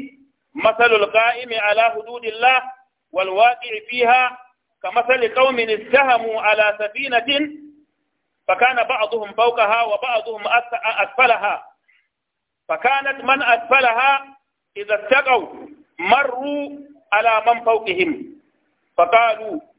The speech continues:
'لو خرقنا في نصيبنا خرقا لم نؤذ من فوقنا، فإن تركوهم وما أرادوا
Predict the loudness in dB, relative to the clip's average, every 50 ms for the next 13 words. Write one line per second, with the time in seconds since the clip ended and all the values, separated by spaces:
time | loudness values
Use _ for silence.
0 | _ _ _ _ _ _ _ _ -2 2 2 2 2 0 0 0 0 2 2 0
1 | 0 -2 0 2 2 2 2 2 -2 -4 -4 -4 0 0 0 0 -2 -4 -10 -8
2 | -6 -2 0 2 4 4 4 2 -2 -6 -16 -18 -20 -8 -2 0 2 2 2 2
3 | 2 0 0 0 -4 -10 -16 -20 -20 _ _ _ _ _ _ _ _ _ _ 0
4 | 2 2 2 2 -2 -4 -4 -2 -2 -2 -2 0 0 0 0 0 -4 -10 -18 -20
5 | -20 _ _ _ -6 0 2 2 2 0 -2 -10 -2 2 2 2 2 2 0 0
6 | 0 0 0 -2 -4 -12 -20 _ _ _ _ _ _ _ _ _ -4 -4 -4 -6
7 | -8 -4 0 2 2 2 2 -2 -4 -4 -4 -2 0 2 2 2 2 0 -4 -2
8 | 2 4 4 4 4 2 0 0 0 -2 0 2 4 4 2 2 -2 -6 -8 -8
9 | -10